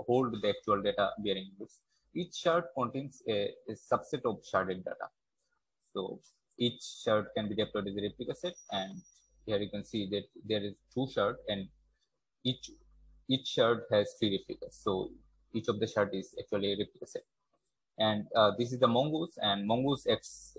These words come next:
like a query router. So the client actually will connect to the mongoose port. And, uh, this is the config server.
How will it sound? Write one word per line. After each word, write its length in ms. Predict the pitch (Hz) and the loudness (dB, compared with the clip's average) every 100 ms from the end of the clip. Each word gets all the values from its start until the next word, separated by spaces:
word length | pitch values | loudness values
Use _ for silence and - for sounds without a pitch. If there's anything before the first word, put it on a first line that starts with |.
| - | -8
like 320 | 107 107 104 101 | -2 4 4 4
a 240 | 104 98 - - | 4 4 2 2
query 260 | 120 127 | 4 6
router. 400 | 107 95 - 131 175 _ | 4 4 2 -6 -6 _
So 460 | - - 98 92 - _ - | -10 -2 0 0 -4 _ -8
the 160 | 98 104 | 0 2
client 460 | 117 110 117 117 - - - - - | 8 8 8 2 -6 -20 -20 -10 -4
actually 600 | 107 113 104 107 104 - | -2 0 0 2 0 0
will 240 | 113 107 120 - - | 0 0 -4 -4 4
connect 460 | 113 123 - - | 4 4 -2 -10
to 80 | - | 0
the 80 | 104 | 0
mongoose 380 | 104 104 110 - | 2 -2 -4 -8
port. 140 | - - _ _ _ _ _ _ _ _ - _ _ | -14 -14 _ _ _ _ _ _ _ _ -20 _ _
And, 200 | 113 113 113 | 4 4 2
uh, 80 | 113 | 0
this 140 | 110 113 | 0 0
is 280 | 123 117 - 110 | -2 -2 -6 2
the 280 | 107 104 101 | 6 8 6
config 260 | 120 113 143 | 4 0 -2
server. 400 | - 165 185 214 | 4 6 6 2